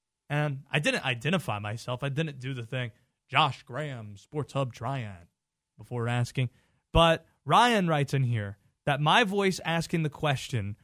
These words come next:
sounds exactly like Russell Wilson laying in bed with Sierra saying this.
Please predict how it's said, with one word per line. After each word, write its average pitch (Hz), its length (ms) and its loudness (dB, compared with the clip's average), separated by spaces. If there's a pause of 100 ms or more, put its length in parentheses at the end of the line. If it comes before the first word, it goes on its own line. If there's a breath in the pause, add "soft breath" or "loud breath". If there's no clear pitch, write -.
(180)
sounds 160 320 2
exactly 160 580 2
like 156 280 0
Russell 165 420 0
Wilson 139 420 -2
laying 151 360 2
in 170 180 4
bed 135 240 2
with 139 100 0
Sierra 135 680 2 (280)
saying 113 460 -2
this. 196 500 0